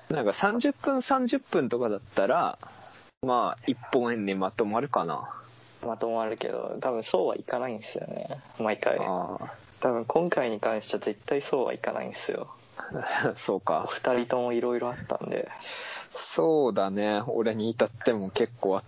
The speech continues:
Speaker 1: たし。じゃあ、とりあえず前回のおさらいから入っていこう。
Speaker 2: 偉いね。うん、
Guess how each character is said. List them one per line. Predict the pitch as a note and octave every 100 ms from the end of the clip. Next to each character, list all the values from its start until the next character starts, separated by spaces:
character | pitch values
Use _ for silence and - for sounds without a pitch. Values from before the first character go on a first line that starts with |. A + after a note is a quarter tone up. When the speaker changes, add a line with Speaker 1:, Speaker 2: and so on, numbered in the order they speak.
| -
Speaker 1:
た | F#2+
し。 | - - - - - - - - - - - -
じ | -
ゃ |
あ、 | F#2+
と | A2
り | B2+
あ |
え | B2
ず | G#2
前 | D3 F3+
回 | D3 G2+
の | -
お | G2
さ | - D3+
ら | E3
い | E3+
か | - D3
ら | D3+ -
入 | - - - C3
っ |
て | - -
い | G2
こ | - D#2+ - - - - -
う。 |
Speaker 2:
偉 | A#2+ A#2+
い | A2+
ね。 | A2+ - - - - - -
う |
ん、 | G#2